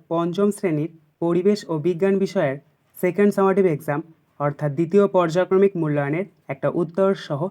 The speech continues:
নমুনা প্রশ্নপত্র নিয়ে। ফুল মার্কস তোমাদের থাকবে কুড়ি, সময় থাকবে চল্লিশ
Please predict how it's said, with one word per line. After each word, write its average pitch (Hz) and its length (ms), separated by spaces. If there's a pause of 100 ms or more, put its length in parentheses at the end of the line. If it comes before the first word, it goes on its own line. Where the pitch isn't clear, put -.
(260)
নমুনা 185 260
প্রশ্নপত্র 180 640
নিয়ে। 127 240 (540)
ফুল 196 220
মার্কস 185 320
তোমাদের 165 260
থাকবে 147 320
কুড়ি, 156 320 (480)
সময় 175 280
থাকবে 156 340
চল্লিশ 185 380